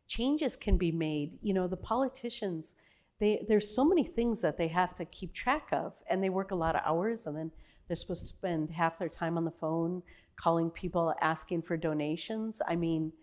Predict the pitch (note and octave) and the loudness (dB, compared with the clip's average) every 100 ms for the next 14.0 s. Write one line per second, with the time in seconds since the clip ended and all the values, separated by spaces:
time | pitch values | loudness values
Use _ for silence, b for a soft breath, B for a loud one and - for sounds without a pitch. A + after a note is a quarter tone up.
0 | b b b F3+ F#3+ G3+ G#3 G3+ F3+ F#3 | b b b 4 6 6 4 4 4 4
1 | F3+ F#3 E3 D#3+ E3+ F#3 F3 F3 - E3 | 0 -2 -4 -2 -2 -2 -4 -8 -2 -2
2 | E3 - D#3+ E3+ D#3 D#3 - E3 E3+ - | 0 -2 -2 0 0 -2 -6 -6 -8 -6
3 | D#3+ D#3 - F3 - E3 D#3+ b b b | -6 -6 -10 -10 -8 -10 -10 b b b
4 | - F3 F3 F3+ F3+ D#3+ D#3 E3+ E3+ D#3+ | 0 2 4 4 2 0 -2 -2 -2 -2
5 | D#3+ D#3+ D#3 D#3+ E3 D#3+ D#3+ - D#3+ F#3+ | -2 -2 -4 -4 -2 -2 -6 -8 -10 -8
6 | - C3+ - - E3+ D#3+ F3 D#3 D#3 E3+ | -8 -10 -10 -6 -4 -2 0 -2 -2 -2
7 | E3+ E3+ E3 D#3 b b b b G#3 G3 | -2 -4 -6 -6 b b b b -2 -2
8 | G3 F3+ D#3 D#3 E3+ G3 F3+ E3 D#3 D#3+ | 0 -2 -2 0 0 0 -2 -2 0 0
9 | D#3+ D#3 D3+ - D#3+ D#3 D3 D#3 _ _ | 0 -2 -2 -4 -4 -2 -4 -6 _ _
10 | _ _ _ _ _ _ G3+ - G3+ G3 | _ _ _ _ _ _ -12 0 0 0
11 | - A3+ A3 - F#3 F3+ F#3+ F3 E3 F3+ | -2 2 2 0 -2 0 0 2 0 0
12 | F#3 F3+ E3 D#3+ E3+ E3+ F3 D#3 E3 F#3 | -4 -6 -4 -2 -2 -2 -4 0 0 0
13 | - - b b b - F#3+ F3 F3 E3+ | -6 -12 b b b -8 2 4 4 0